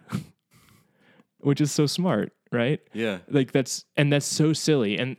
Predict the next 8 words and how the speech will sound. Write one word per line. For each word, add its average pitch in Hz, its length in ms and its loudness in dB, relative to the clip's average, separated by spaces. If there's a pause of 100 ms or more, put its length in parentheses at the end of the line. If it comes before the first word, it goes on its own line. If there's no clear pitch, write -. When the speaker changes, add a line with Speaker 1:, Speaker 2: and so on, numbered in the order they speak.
Speaker 1:
everything 160 340 0
about 123 400 -2 (520)
this 135 180 0
type 123 200 -2
of 127 120 -6
technology 120 800 -6 (380)
is 113 360 0 (320)
silly, 151 640 2